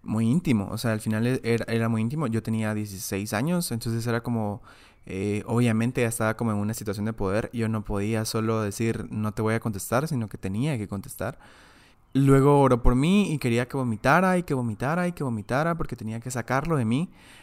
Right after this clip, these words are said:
Luego ella recomendó que, bueno, me preguntó que si yo había tenido sexo en, en mi cama.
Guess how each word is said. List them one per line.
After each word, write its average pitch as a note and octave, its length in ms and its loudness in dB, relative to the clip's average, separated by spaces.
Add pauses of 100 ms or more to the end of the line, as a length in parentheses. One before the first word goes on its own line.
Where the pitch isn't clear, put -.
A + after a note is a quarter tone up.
(380)
Luego B2+ 320 4
ella C3 140 4
recomendó A2+ 540 -2
que, G#2+ 1000 -4 (240)
bueno, C#3 200 2
me B2 120 4
preguntó A#2 520 4
que E3 100 0
si A2+ 180 -2
yo G#2+ 80 2
había B2 180 2
tenido G#2+ 260 -2
sexo C#3+ 380 -2
en, A#2 240 0
en A#2 160 -4
mi G#2 120 -4
cama. D#3+ 340 0